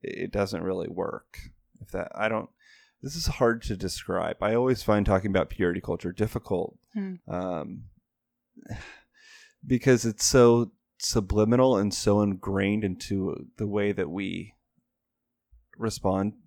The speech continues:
Speaker 1: to everyday situations in life. I just find it complicated.
Speaker 2: Yeah. Uh, that's a, that's the interesting thing. I've been, I've been dissecting this for the last year now.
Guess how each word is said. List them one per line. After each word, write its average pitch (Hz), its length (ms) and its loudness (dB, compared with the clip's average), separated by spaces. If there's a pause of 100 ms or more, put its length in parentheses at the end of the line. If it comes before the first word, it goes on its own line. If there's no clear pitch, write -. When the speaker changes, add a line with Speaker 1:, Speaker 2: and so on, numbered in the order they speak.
Speaker 1:
to - 120 -2
everyday 95 300 0
situations 95 640 -4
in 92 80 -4
life. 95 420 0
I - 80 -2
just 92 180 -8
find - 180 -6
it - 80 -12
complicated. - 560 -10 (440)
Speaker 2:
Yeah. 226 440 4 (360)
Uh, 240 100 0 (100)
that's 294 260 2
a, 359 220 0
that's 302 180 -2
the - 100 -4
interesting 302 380 2
thing. 196 240 -4
I've 220 160 0
been, 269 300 2 (160)
I've 330 240 0
been 269 260 6 (800)
dissecting 190 640 2
this 175 480 -4
for 190 240 2
the 185 120 2
last 185 640 6
year 185 440 2
now. 151 380 2